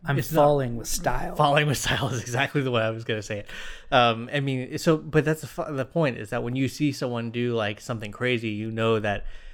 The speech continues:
Speaker 2: it required a di-, ridiculous amount of, like, training and coordination to be able to get all that down. Um, so, I mean, you got this,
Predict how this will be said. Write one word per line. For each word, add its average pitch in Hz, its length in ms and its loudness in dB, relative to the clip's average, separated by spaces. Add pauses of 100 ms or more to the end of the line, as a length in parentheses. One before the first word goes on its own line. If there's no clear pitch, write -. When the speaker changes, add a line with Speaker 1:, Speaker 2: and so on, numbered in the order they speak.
(160)
Speaker 2:
it 123 80 0
required 110 440 2
a 101 100 -6
di-, 143 240 -6
ridiculous 123 520 0
amount 113 240 -4
of, 104 60 -10
like, 101 280 -8
training 123 680 -2
and 101 120 -6
coordination 110 640 -4
to 101 40 -8
be 98 120 -8
able 98 80 -8
to - 100 -10
get 101 100 -4
all 98 120 -6
that 101 180 -8
down. - 320 -12 (640)
Um, 104 560 -2 (240)
so, 147 200 -2
I 135 60 0
mean, 117 360 -6 (320)
you 123 100 0
got 143 480 0
this, 131 640 -4